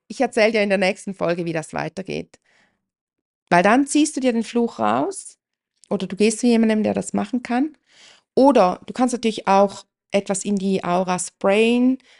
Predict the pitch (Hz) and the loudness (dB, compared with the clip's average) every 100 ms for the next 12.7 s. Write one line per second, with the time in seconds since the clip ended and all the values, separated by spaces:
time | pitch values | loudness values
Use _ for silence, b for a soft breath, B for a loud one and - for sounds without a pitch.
0 | b 196 196 196 190 196 185 180 185 - | b -8 -6 -6 -2 0 0 0 -4 -6
1 | 180 185 196 233 233 233 - 226 220 208 | -4 -2 -2 0 0 0 -2 0 0 -2
2 | 208 208 214 208 208 208 208 208 B B | -4 -6 -4 -4 -4 -2 -2 -6 B B
3 | B - 196 202 - 208 - - 220 247 | B -2 0 0 -2 -2 -2 -2 2 2
4 | 277 - 233 226 226 - _ - 202 226 | 2 2 4 4 4 -2 _ -10 -2 2
5 | 254 269 269 262 226 B B B B 214 | 4 4 4 2 -2 B B B B 0
6 | 214 - 190 208 214 208 208 208 208 196 | -2 -4 0 2 4 2 2 2 2 0
7 | 190 208 208 - 190 190 190 - 190 - | -4 -2 -2 0 -2 -2 -4 -6 -8 -4
8 | 175 170 170 170 - B B B - 208 | -2 0 0 -4 -8 B B B 0 4
9 | 233 240 226 220 233 214 214 208 - 220 | 4 4 2 0 0 0 0 -4 0 2
10 | 233 233 220 208 190 208 220 214 190 202 | 4 4 2 0 0 -2 -2 0 2 0
11 | - 214 - 185 - - 190 - 190 220 | 0 -4 -4 -8 0 0 0 -2 0 0
12 | 240 - 277 - 165 165 175 | 0 0 -2 0 0 2 0